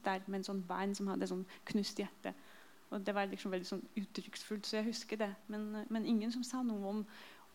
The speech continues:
om, om, om, om de, om, eh, alle de jødene som, eh, som ble borte. Og jeg tror at noe av det må jo komme av det at, eh, man, eh, bor i en by hvor det s-,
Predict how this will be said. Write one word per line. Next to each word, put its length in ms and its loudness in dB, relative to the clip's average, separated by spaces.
om, 320 4
om, 240 4
om, 240 4
om 240 2
de, 260 0
om, 220 2
eh, 220 2
alle 200 0
de 180 -2
jødene 360 4
som, 380 4
eh, 120 2
som 160 0
ble 120 2
borte. 500 -2
Og 80 4
jeg 180 4
tror 300 6
at 160 2
noe 240 12
av 120 8
det 100 6
må 120 6
jo 80 4
komme 240 4
av 240 6
det 100 6
at, 240 -2
eh, 200 2
man, 260 8
eh, 340 6
bor 260 8
i 140 6
en 100 10
by 220 10
hvor 160 4
det 120 6
s-, 180 -4